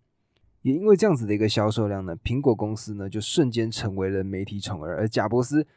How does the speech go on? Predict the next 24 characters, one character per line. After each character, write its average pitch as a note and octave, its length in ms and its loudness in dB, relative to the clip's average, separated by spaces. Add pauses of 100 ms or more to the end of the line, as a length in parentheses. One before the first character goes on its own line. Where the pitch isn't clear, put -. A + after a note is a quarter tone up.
身 A#2 240 -4
为 G2+ 240 0 (160)
苹 G#2+ 100 -6
果 G#2 140 0
公 G2+ 180 -6
司 G#2 160 -8
的 G2 60 0
创 G#2 240 -6
办 G2+ 160 -2
人 D#2+ 140 -8
呢， E2 140 -10
当 C3+ 220 -2
然 G2 220 -2
也 G2 240 -10
登 A#2 200 0
上 A2 260 -2
了 F2 140 -8
各 A2+ 280 2
式 F#2+ 380 -8
各 G2 180 -2
样 F2 180 -8
的 E2 140 -12
杂 D2 220 -10
志。 G#2 200 -10